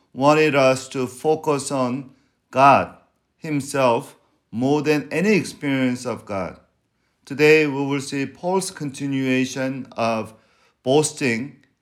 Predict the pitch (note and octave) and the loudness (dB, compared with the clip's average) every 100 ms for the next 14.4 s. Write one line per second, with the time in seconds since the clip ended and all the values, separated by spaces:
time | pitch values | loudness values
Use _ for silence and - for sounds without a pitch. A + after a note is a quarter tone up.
0 | - C3 C3 C3 C3 - _ _ - A2+ | -2 4 6 6 4 -6 _ _ -8 -4
1 | A2+ A2 - - D#3+ D#3 D3 B2+ A#2 C3 | -2 -4 -10 -4 -2 0 -2 0 0 -2
2 | D3+ _ _ - B2 B2+ A#2+ A2+ A2 - | -8 _ _ -4 0 0 0 -4 -8 -8
3 | B2+ - - _ - C#3+ D3 C#3 A2 A2 | -8 -8 -16 _ -4 0 2 0 -2 -6
4 | - - _ _ - A#2 A2+ G#2+ A2+ G2+ | -12 -20 _ _ -10 -6 -4 -4 -6 -4
5 | B2+ B2+ G#2 D2+ - - _ _ _ _ | -4 -6 -12 -14 -16 -20 _ _ _ _
6 | _ - A#2 A2+ A#2+ D3+ - - - _ | _ -14 -8 -4 0 -2 -2 -10 -16 _
7 | - C3 C#3+ C3+ B2 - C#3+ D#3+ D3 C3+ | -10 -2 0 2 0 -2 -6 -4 -6 -6
8 | B2+ C3 E3 - B2 A#2 D3+ - - C#3 | -6 -6 -6 -6 -6 -6 -12 -14 -10 -8
9 | - B2+ - C3+ C3 G#2+ F2+ - _ _ | -6 -8 -6 -2 0 0 -4 -14 _ _
10 | A#2 A#2+ B2 - D#3 D3 - C#3+ C3 C3+ | -6 -4 -6 -8 -8 -8 -12 -12 -12 -8
11 | A#2 F#2 D2+ - A2+ - B2+ B2 A#2+ A#2+ | -8 -8 -12 -14 -12 -6 -6 -6 -6 -6
12 | C3+ C#3+ B2 B2 C#3 - _ _ _ - | -6 -6 -6 -6 -10 -16 _ _ _ -20
13 | - - G2 G2+ F#2+ G#1+ - - - C#3 | -18 -8 -4 -2 -4 -8 -14 -20 -16 -16
14 | B2 C3+ A2+ | -14 -12 -12